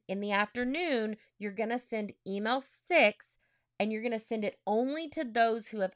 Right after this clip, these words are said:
actually clicked the link in any of your emails. Now, you're gonna get this on the calendar now because this is gonna help you with our next step,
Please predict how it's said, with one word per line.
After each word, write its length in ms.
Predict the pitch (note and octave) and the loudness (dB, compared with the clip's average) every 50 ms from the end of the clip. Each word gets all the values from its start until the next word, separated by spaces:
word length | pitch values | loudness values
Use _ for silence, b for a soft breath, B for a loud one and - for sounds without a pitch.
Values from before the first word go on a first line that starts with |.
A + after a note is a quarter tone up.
| _ - | _ -16
actually 560 | B3+ - - - - - - C4 B3+ C4+ C4+ | -14 -12 -12 -12 -10 -8 -8 -4 -4 -4 -6
clicked 460 | - - - A#3+ A3 A3 - - - | -6 -6 -4 -4 -4 -4 -6 -10 -4
the 80 | A#3 A3+ | -4 -2
link 500 | A3 G#3+ A3 A#3 A3 F#3+ F3 - - - - | -2 -2 -2 0 -2 -2 -2 -6 -14 -12 -6
in 200 | - G3+ G3 - - _ - | -4 -4 -4 -4 -6 _ 2
any 280 | A3 A#3 A#3 A#3 A3+ | 2 4 4 4 2
of 100 | A3 G#3 | 2 0
your 120 | G3+ G#3 F3+ | 0 -4 -4
emails. 580 | - F3+ F#3 E3+ C#3 G2+ - - - - - _ _ _ _ _ _ _ - | -4 -4 -4 -4 -4 -6 -8 -10 -16 -20 -20 _ _ _ _ _ _ _ -4
Now, 320 | - G#3 G3 F#3 E3+ - - _ | 2 4 4 6 4 2 -2 _
you're 160 | - F#3 F#3+ F3+ | -12 -10 -6 -4
gonna 180 | G#3 G3+ A#3+ | -2 -2 -2
get 180 | A#3+ D#4+ D#4 - | 0 -2 -2 0
this 160 | D#4+ D4 - | 0 0 2
on 120 | D4+ C#4 | 2 2
the 60 | C4+ C4 | 2 0
calendar 500 | - B3 C4 B3 A#3+ A#3+ A#3+ A3+ A3+ A3 | 0 0 0 0 0 0 0 -2 -2 -2
now 720 | G#3 G3 F#3+ F#3+ F#3+ G3+ G#3 G#3 G3 E3+ C#3+ F2 - - B B B B | -2 -4 -4 -2 0 2 4 4 4 4 4 0 -4 -12 B B B B
because 280 | - F3+ - G3 E3+ | -12 -8 -6 -6 -6
this 200 | F3+ G3+ G3+ - | -6 -8 -8 -8
is 120 | B3+ A#3+ A3+ | -8 -6 -4
gonna 220 | B3+ B3 A#3+ G#3+ | -4 -4 -4 -4
help 400 | G#3 - - A#3+ A#3 A#3 - - | -6 -4 -4 -2 -2 -4 -4 -10
you 120 | G3 F#3+ | -10 -6
with 180 | F3 F#3 F3+ - | -4 -4 -4 -2
our 100 | E3+ F3 | -4 -4
next 360 | F3 E3+ F3+ F#3 - - - | -2 -2 -2 -2 -2 -4 -6
step, 380 | - - E3+ D3 C#3 - - | -2 0 0 0 0 0 -6